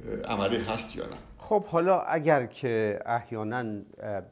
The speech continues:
Speaker 2: بخوان وارد مذاکره بشن برای یک توافق کلی، نه توافق به قول شما نیمه کاره، اه، اون وقت شما فکر می‌کنین که، اه، از ایران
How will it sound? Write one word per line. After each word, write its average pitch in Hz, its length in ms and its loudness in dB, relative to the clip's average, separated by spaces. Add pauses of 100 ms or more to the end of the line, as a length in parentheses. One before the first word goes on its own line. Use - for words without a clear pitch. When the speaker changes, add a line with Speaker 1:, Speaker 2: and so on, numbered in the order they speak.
Speaker 2:
بخوان 131 580 -4
وارد 110 260 -2
مذاکره 107 600 -6
بشن 107 320 -8
برای 104 220 -4
یک 110 460 -6
توافق 104 520 -4
کلی، 110 600 -8 (440)
نه 113 520 -2 (100)
توافق 101 380 -4 (480)
به 113 80 -4
قول 98 220 -2
شما 98 280 -8
نیمه 98 280 -4
کاره، 82 380 -8 (460)
اه، 120 380 -2 (180)
اون 156 180 -2
وقت 190 220 -2
شما 190 160 -4
فکر 202 140 -2
می‌کنین 156 540 0
که، 139 580 0 (120)
اه، 117 360 -4
از 120 280 -4
ایران 151 420 -2